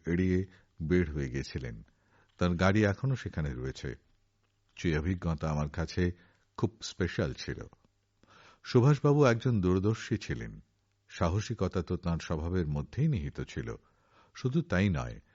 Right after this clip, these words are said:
তিনি অত্যন্ত দক্ষ প্রশাসকও ছিলেন। মাত্র সাতাশ বছর বয়সে তিনি কলকাতা কর্পোরেশনের প্রধান নির্বাহী কর্মকর্তা হন।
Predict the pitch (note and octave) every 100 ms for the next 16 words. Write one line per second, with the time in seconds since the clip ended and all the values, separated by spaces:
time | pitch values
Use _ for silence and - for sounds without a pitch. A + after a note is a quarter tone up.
0 | _ _ _ G2 G2+ G2+ - A2 G#2 F#2+
1 | F#2+ - - G#2+ E2+ E2 A2+ B2+ C#3 D#2+
2 | D2+ C#2+ B1+ G#1+ - _ _ _ _ _
3 | - G2 - G#2 F#2+ F#2 A2 G#2 G2+ -
4 | F2+ F2 F2+ - G2 F#2+ - - _ -
5 | F2+ F2 F#2+ F#2 G2 F#2+ F2 E2+ F2 F#2+
6 | F2+ F2+ F2+ F2 D#2+ F2 E2 F2 E2 E2
7 | D#2 E2+ E2+ E2 D#2 D#2 E2 D#2+ E2 D2
8 | D#2 A#1+